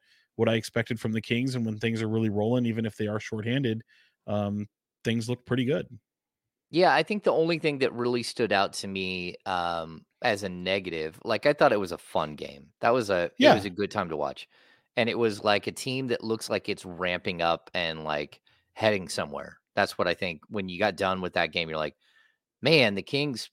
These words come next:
Speaker 2: went into a game against two incredible shot makers."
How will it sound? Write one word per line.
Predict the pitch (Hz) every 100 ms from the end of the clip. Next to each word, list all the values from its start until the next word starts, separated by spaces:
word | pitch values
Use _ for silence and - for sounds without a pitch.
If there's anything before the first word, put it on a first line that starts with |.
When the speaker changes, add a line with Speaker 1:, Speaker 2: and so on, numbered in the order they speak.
| -
Speaker 2:
went | 98 113 117
into | 110 - 110 101 95 -
a | 98 87
game | 92 95 113
against | 95 92 87 -
two | - 127
incredible | 87 80 - 95 104 87
shot | - 92 87
makers." | 87 76 80 76 -